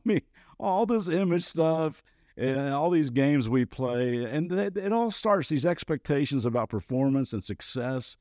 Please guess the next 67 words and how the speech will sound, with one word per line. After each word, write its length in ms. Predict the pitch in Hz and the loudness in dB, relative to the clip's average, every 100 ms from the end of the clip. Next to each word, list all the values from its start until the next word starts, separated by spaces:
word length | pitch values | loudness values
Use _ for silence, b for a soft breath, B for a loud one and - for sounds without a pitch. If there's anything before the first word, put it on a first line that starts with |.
| _ _ _ | _ _ _
starts 380 | - 175 165 143 | -6 2 2 0
very 420 | 139 185 196 180 | 0 2 2 2
early 420 | 143 139 117 95 | 4 6 4 2
in 120 | 101 104 | 2 0
our 140 | 95 | 0
culture. 400 | - 104 92 101 | -4 -4 -4 -4
I 40 | |
mean, 100 | 107 | 0
have 100 | 160 | 2
you 60 | 208 | 2
ever 140 | 214 | 0
sat 220 | 143 160 147 | 0 0 0
at 100 | 104 | -2
a 40 | |
park 380 | - 120 127 123 | -2 0 0 0
or 60 | |
a 40 | 104 | -4
playground 440 | - 127 120 123 | 0 0 0 -2
with 100 | 95 | -4
toddlers 420 | - 120 123 117 | -2 -2 -2 -2
running 200 | 127 123 | 0 0
around 340 | 120 120 123 120 | 2 0 0 0
and 160 | 95 - - _ | -2 -6 -18 _
listening 420 | 139 131 139 120 127 | 2 2 2 0 0
to 80 | |
the 100 | 110 | 0
parents' 360 | 101 113 127 107 | 0 0 0 -2
conversations? 840 | 117 113 95 - 110 113 127 123 | -2 -2 -2 -4 -2 -2 -2 -4
Like, 300 | 107 82 87 B B - | -2 -6 -6 B B 0
"When 120 | 135 | 2
did 80 | 127 | 4
she 140 | 156 | 0
start 260 | - 151 131 | 0 0 2
walking?" 400 | 139 156 113 139 | 0 0 -2 -2
"Oh, 140 | 185 | -2
at, 80 | 143 | -4
at 160 | 123 | -6
two 160 | - 117 | -2 0
weeks." 400 | 98 95 110 - _ _ _ _ | 2 0 -2 -12 _ _ _ _
"Really? 440 | 220 160 233 277 151 | 0 2 4 4 2
Well, 160 | 147 | 2
when 140 | 160 170 | 0 0
did 60 | |
she, 140 | 135 127 | -4 -8
when 240 | 147 165 170 | -6 -4 -2
he's, 180 | 151 | -4
when 120 | 160 180 | -6 -6
he 60 | |
start 220 | 160 165 | -2 -4
talking?" 340 | 135 165 175 127 | -2 -4 -2 -2
"Oh, 80 | 131 | -2
right 240 | 123 143 | 0 2
out 120 | 139 | 2
of 40 | 113 | 0
the 40 | |
womb. 240 | 110 123 101 | 2 2 2
He 100 | 131 | 0
can 120 | 107 | -2
say 160 | 123 | 0
his 120 | 101 98 | 0 2
A 120 | 104 | 2
B 160 | 107 | 2
Cs." 360 | 98 117 110 113 | 0 0 0 0
"Oh, 180 | 117 170 | -2 -4
she 180 | - 160 | -4 -4
can 200 | 151 127 | -2 -2
too, 240 | 135 110 | 0 -2